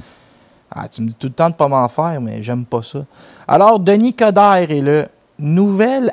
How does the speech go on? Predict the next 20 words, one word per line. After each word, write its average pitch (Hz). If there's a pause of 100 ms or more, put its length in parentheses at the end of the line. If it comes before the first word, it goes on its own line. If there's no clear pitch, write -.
associé 190 (120)
de 139 (140)
Eye 240
of 147
the 143
Tiger 165
Management. 131 (360)
Ce -
qu'il -
faut 170
savoir, 117 (240)
c'est -
que 131
Denis 160
Coderre 135
a 123 (520)
succéder 143
à 117
Laurent 139
Blanchard 123